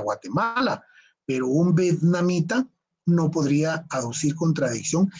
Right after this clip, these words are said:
si no le es aplicable en su país, ¿verdad? Eh, esto trata con el fin precisamente de aclarar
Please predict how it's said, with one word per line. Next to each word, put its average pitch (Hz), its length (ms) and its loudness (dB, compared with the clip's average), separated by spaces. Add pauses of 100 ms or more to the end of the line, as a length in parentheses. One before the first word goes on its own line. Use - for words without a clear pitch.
(160)
si 160 200 0
no 151 160 4
le 131 220 2
es 135 140 -2
aplicable 156 800 0
en 101 200 -16
su - 360 -14 (280)
país, - 480 -10 (500)
¿verdad? - 280 -12 (640)
Eh, 156 720 0
esto 196 800 0
trata 151 420 -2
con 120 300 -2
el 117 520 -8 (120)
fin 160 420 4
precisamente 135 800 0
de 120 160 0
aclarar 123 800 0